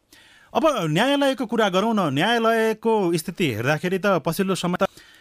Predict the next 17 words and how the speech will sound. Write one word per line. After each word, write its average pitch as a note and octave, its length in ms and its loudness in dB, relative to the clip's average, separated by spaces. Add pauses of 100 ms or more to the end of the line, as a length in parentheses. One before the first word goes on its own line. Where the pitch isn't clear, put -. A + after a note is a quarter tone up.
(100)
अब D3 160 2
न्यायाधीशहरू D#3 800 2
पनि F3+ 260 0
कुन E3+ 280 0
राजनीतिक D#3+ 500 0
दलको, D3+ 580 0 (100)
अ, A#2 300 -4 (120)
पक्षमा, E3 540 -2
विपक्षमा D3+ 480 -2
उभिने, D#3+ 480 0 (420)
कानुन D#3+ 260 2
व्यवसायी D#3 400 0
पनि E3+ 220 0
त्यस्तै D#3 320 -2
ढङ्गबाट, C3 460 0
अब D#3 340 0
सरकार, E3+ 560 0